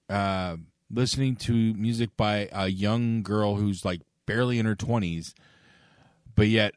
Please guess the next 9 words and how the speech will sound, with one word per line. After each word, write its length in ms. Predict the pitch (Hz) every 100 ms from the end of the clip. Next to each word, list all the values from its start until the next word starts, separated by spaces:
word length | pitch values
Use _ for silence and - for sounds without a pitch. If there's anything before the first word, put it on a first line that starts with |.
| -
her 220 | 90 107
lyrics 960 | 101 123 135 117 104 - - - - -
are 240 | 104 104 98
exactly 680 | 98 90 117 120 120 120 117
the 160 | 110
same 280 | 110 117 113
stuff 280 | - 110 95
that 300 | - 90 85 -
I 300 | 104 92